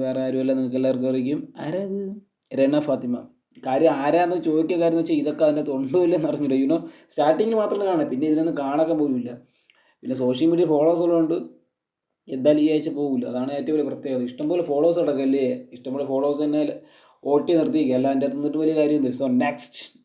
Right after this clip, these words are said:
നെക്സ്റ്റ് വേറെ ആരുമല്ല. എടാ, കൊച്ചിയർക്ക, കൊച്ചിയർക്കിന് നാല് വോട്ടാണ് കിട്ടിയിരിക്കുന്നത്. അപ്പാൻ ശരത്ത്, അപ്പാൻ ശരത്തിന് പുറത്ത് നല്ല ഹേറ്റേഴ്സ് ആണെന്ന് അപ്പാൻ ശരത്തിന് മനസ്സിലായിരിക്കുന്ന ഒരു കാഴ്ചയാണ്. So, ഗൈസ്, എന്തായാലും അപ്പാൻ ശരത്തൊന്നും ഈ ആഴ്ച പോകില്ല, അതിൽ യാതൊരു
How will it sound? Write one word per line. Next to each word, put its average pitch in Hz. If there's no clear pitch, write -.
നെക്സ്റ്റ് 131
വേറെ 139
ആരുമല്ല. 135
എടാ, 165
കൊച്ചിയർക്ക, 214
കൊച്ചിയർക്കിന് 143
നാല് 143
വോട്ടാണ് 135
കിട്ടിയിരിക്കുന്നത്. 127
അപ്പാൻ 135
ശരത്ത്, 127
അപ്പാൻ 131
ശരത്തിന് 139
പുറത്ത് 131
നല്ല 135
ഹേറ്റേഴ്സ് 131
ആണെന്ന് 135
അപ്പാൻ 131
ശരത്തിന് 135
മനസ്സിലായിരിക്കുന്ന 127
ഒരു 127
കാഴ്ചയാണ്. 127
So, 139
ഗൈസ്, 143
എന്തായാലും 139
അപ്പാൻ 151
ശരത്തൊന്നും 151
ഈ -
ആഴ്ച 147
പോകില്ല, 135
അതിൽ 131
യാതൊരു 131